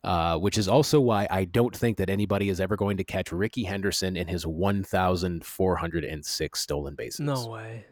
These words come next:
Speaker 2: Yeah. Rickey was a generational talent on top of, like, he had a talent for getting on base.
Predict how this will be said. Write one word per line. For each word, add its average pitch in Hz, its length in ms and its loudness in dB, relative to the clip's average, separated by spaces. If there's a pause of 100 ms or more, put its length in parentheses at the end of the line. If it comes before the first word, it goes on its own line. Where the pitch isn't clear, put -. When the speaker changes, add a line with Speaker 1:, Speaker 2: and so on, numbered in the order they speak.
(120)
Speaker 2:
Yeah. 120 320 -10 (140)
Rickey 175 300 -2
was 123 180 -4
a 113 320 -12 (240)
generational 151 760 0
talent 143 380 -2
on 120 140 -10
top 135 280 -8
of, 135 140 -6
like, 123 380 -10 (100)
he 214 180 4
had 233 100 8
a 208 40 6
talent 175 380 2
for 139 100 -6
getting 139 300 0
on 147 400 2
base. - 540 -12